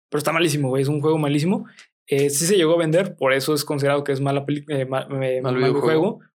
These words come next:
Speaker 1: porque la gente no le gustó. Eh, lo que pasa es que, eh, Atari, eh, apostó demasiado dinero a
Speaker 2: Sí,
Speaker 1: este, a esta,
Speaker 2: al
Speaker 1: a,
Speaker 2: proyecto.
Speaker 1: a este proyecto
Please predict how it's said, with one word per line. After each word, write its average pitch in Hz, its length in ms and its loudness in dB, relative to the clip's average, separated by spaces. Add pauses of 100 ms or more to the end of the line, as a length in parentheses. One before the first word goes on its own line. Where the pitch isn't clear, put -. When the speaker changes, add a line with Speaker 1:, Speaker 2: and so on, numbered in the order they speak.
(140)
Speaker 1:
porque 143 280 -2
la 131 140 0
gente 147 360 -2
no 143 160 -2
le 131 80 -2
gustó. 135 400 -4 (460)
Eh, 139 200 0
lo 143 100 2
que 175 80 -2
pasa 185 320 0
es 190 100 -2
que, 175 320 -2
eh, 143 120 -2
Atari, 160 640 -2
eh, 139 120 -6
apostó 135 500 -2
demasiado 156 520 -2
dinero 143 480 -2
a 127 140 -2
Speaker 2:
Sí, 143 140 -4
Speaker 1:
este, 135 500 2
a 139 280 -8
esta, 127 200 -4
Speaker 2:
al 123 160 0
Speaker 1:
a, 123 40 -2
Speaker 2:
proyecto. 117 520 -2
Speaker 1:
a - 60 -8
este 147 140 -2
proyecto 165 540 0